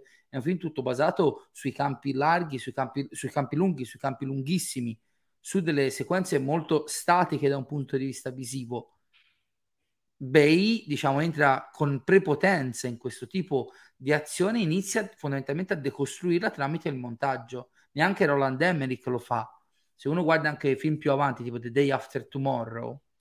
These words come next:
sempre di Emmerich, non ha quello stile lì. È uno stile che in questi anni Bay inizia a sviluppare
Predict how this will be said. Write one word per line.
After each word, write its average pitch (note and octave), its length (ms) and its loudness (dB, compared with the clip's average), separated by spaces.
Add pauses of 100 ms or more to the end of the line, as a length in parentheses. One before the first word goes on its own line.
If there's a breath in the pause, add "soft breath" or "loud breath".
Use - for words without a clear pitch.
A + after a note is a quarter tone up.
(840)
sempre C3 340 -2
di C3 140 2
Emmerich, A#2+ 720 -2
non C#3+ 360 -2
ha G3 260 6
quello C#3+ 300 4
stile C#3 440 -2
lì. B2 280 -6 (280)
È - 80 -6
uno D3+ 120 2
stile G#3+ 280 0
che - 80 -4
in D3 80 0
questi C#3 280 -2
anni G#3+ 160 0
Bay E3+ 320 0
inizia E3 380 0
a C3+ 40 0
sviluppare C#3 960 -2